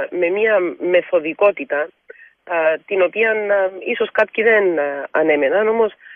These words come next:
φαίνεται ότι με μια μεθοδικότητα, αλλά και με την, α, αναζήτηση της συνένεσης, ε, με τους, α, Ευρωπαίους εταίρους,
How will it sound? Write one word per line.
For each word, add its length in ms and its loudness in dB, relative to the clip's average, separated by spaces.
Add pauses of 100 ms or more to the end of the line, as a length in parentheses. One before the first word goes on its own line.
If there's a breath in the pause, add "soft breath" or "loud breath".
(140 loud breath)
φαίνεται 320 2
ότι 320 0 (100)
με 80 0
μια 480 2
μεθοδικότητα, 960 -2
αλλά 300 2
και 160 -4
με 100 -2
την, 240 -2 (500 loud breath)
α, 100 -2 (160)
αναζήτηση 1000 -2 (340 loud breath)
της 180 -2 (120)
συνένεσης, 800 2 (420 soft breath)
ε, 200 2
με 160 0
τους, 160 -12 (100)
α, 120 -4 (680)
Ευρωπαίους 560 0
εταίρους, 520 0